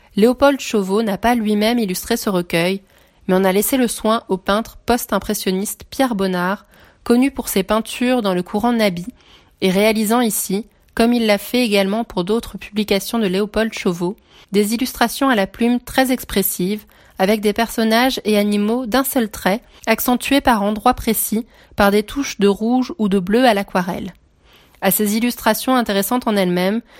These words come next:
s'ajoute l'intérêt du lien entre l'écriture de Léopold Chauveau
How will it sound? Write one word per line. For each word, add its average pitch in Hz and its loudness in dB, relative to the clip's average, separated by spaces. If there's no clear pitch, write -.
s'ajoute 226 0
l'intérêt 254 2
du 233 -4
lien 208 0
entre 220 -4
l'écriture 233 -4
de 196 0
Léopold 226 -2
Chauveau 190 -4